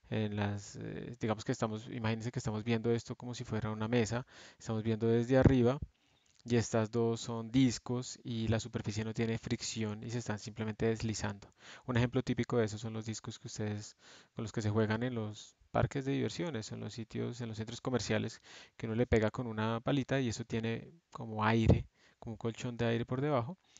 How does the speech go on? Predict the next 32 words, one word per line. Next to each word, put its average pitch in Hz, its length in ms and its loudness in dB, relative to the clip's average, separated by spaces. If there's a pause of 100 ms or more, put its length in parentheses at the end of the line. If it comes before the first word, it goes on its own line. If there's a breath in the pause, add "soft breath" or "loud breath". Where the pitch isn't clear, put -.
(120)
y 117 100 -4
más 131 280 8
o 143 40 -6
menos 139 160 -4
se 135 80 -8
puede 117 160 0
pensar 120 240 0
que 117 140 0
casi 120 240 -4
no 117 80 -10
tiene 113 200 -6
fricción. 127 440 -10 (340 loud breath)
Claramente 113 400 0
ese 113 100 -4
es 113 60 -8
un 117 60 -8
caso 113 240 -2
ideal, 110 340 -2
¿no? 123 120 -10 (720 soft breath)
Entonces 123 240 -2
ustedes 131 280 4
pueden 135 260 -2
ver 117 260 4
de 113 140 -6
nuevo, 107 400 -6 (440 soft breath)
el 110 140 0
vector 107 500 0 (280)
de 120 260 8
momentum 110 460 -2
total 107 380 0
no 123 140 2
cambia, 127 520 2